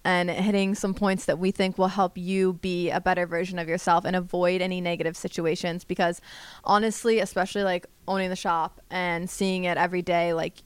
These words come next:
you would be shocked at the number of people that are really dealing with, uh, negative, dark entities on a, a daily basis in their lives. So I think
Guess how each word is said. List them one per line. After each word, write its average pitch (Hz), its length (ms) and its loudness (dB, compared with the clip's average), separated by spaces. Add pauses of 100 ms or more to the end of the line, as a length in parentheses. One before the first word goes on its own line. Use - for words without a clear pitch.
you 185 200 -4
would 180 240 -2
be 175 460 -4 (280)
shocked - 580 0
at 185 120 -6
the 190 80 -2
number 175 260 -4
of 180 100 -4
people 170 300 -4
that 160 100 -4
are 170 80 0
really 180 360 -2
dealing 175 640 -4
with, 170 440 0 (760)
uh, 185 240 -6
negative, 185 840 2
dark 165 400 2
entities 165 800 -6 (120)
on 180 160 0
a, 156 100 -2 (100)
a 190 100 0 (120)
daily 170 440 0
basis - 640 -10
in 190 180 -2
their 156 120 -4
lives. - 560 -6
So 180 460 0
I 190 140 -4
think 190 440 -8